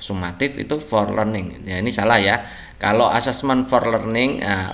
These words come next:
sumatif itu bukan for learning tapi of learning ya. Sumatif itu of learning. Assessment for learning memberikan ruang untuk keterlibatan aktif peserta didik dalam menentukan kriteria. Nah, kalau penen-, eh,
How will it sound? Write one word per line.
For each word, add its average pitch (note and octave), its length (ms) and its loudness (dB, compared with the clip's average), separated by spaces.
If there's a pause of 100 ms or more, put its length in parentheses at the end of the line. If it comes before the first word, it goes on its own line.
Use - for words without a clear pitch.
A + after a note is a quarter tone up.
sumatif G#2 480 0
itu C3 240 -4
bukan A2 640 -2
for G#2 320 2
learning A#2 400 0
tapi G#2+ 320 -4
of G#2+ 240 -4
learning G#2+ 640 -2
ya. - 160 -16
Sumatif F2 480 -10
itu G2 240 -4
of - 160 -8
learning. F2+ 480 -12 (1500)
Assessment A#3 560 4
for F#3+ 240 8
learning D#3+ 400 6
memberikan C#3+ 480 4
ruang C#3+ 320 2
untuk B2+ 160 0
keterlibatan C3+ 720 4
aktif E3 480 -2
peserta A#2 400 0
didik A#2+ 240 -2
dalam A2 320 2
menentukan G#2 320 0
kriteria. G2+ 640 -2 (480)
Nah, F#2+ 400 0
kalau C3+ 320 4
penen-, C#3+ 400 0
eh, B2 280 6